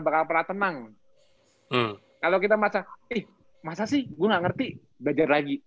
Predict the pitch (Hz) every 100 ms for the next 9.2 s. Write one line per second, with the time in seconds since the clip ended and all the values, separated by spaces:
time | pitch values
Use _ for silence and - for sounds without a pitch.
0 | 120 190 311 311 190 165 294 - 269 180
1 | 180 330 175 170 247 175 156 _ - 135
2 | 139 214 247 269 226 - - - - _
3 | _ _ _ _ 120 113 101 98 - -
4 | - - - - 135 131 - 175 185 196
5 | - 190 175 170 185 190 190 - 190 180
6 | 170 180 185 160 139 180 311 233 202 202
7 | 202 202 - 302 285 214 - 143 156 160
8 | - 175 214 165 170 165 165 160 170 269
9 | 302